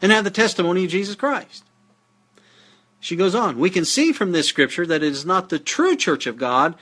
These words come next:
that makes war with those who keep the commandments of God and have the testimony of Jesus Christ."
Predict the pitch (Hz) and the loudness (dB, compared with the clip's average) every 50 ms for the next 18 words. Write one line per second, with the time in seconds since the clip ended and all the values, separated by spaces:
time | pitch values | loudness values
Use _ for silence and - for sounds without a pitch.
0 | _ _ _ - 190 190 190 196 208 190 - 226 254 277 262 247 214 185 190 185 | _ _ _ -2 -2 0 0 -2 -2 -2 -2 2 4 6 6 6 4 2 -2 0
1 | - 170 165 180 202 196 - 196 185 - 185 220 214 233 226 - 202 185 185 185 | 2 2 4 4 2 0 -2 -6 -4 -2 -4 0 0 0 0 0 -2 -2 -2 -2
2 | 190 185 190 180 156 156 170 202 190 175 175 180 170 - 156 156 - - 170 175 | -2 -4 -4 -2 0 0 0 0 -2 -4 -6 -8 -6 -6 -6 -6 -4 -6 -4 -4
3 | 185 180 165 185 214 220 247 240 - 302 320 294 202 - - | -4 -2 -4 -4 -6 -6 -8 -4 -2 -2 -2 -2 -4 -8 -10